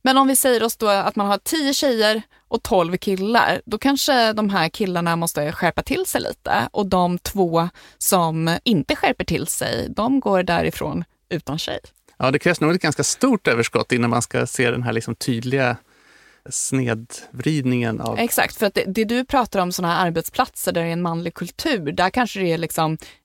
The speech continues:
Speaker 1: en tjej på trettio killar, då kanske vi får problem. Men när man tittar på olika typer av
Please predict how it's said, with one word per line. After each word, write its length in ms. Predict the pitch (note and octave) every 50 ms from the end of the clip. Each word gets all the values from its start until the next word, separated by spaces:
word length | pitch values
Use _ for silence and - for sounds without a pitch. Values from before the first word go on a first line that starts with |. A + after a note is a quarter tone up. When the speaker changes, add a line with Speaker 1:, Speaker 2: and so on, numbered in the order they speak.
| _
Speaker 1:
en 300 | - G#3+ B3+ C4 A3+ G3+
tjej 440 | F#3 - - - C#3+ A#2+ - E3 D#3+ - -
på 300 | - F3 D#3 C#3+ C3+ - -
trettio 420 | - G3 F3 - - _ - F4+
killar, 540 | - - C4+ - - - - - - - A3 - - - - _ _
då 140 | - C4+ F4+
kanske 260 | - E4+ D#4+ B3+ G#3+
vi 80 | - -
får 220 | - - C#3 D3
problem. 480 | - - - F3+ - - - A2+ C#3 G#3
Men 100 | G3+ F#3+
när 80 | F#3
man 140 | F3+ F#3 F3+
tittar 500 | - F#3+ F3 - _ - F3+ E3+ E3+ - - _ -
på 300 | - F3+ D#3+ D#3+ E3 - -
olika 320 | F3+ E3 E3 - - D#3+
typer 320 | - - E3+ D#3+ - - -
av 200 | - - -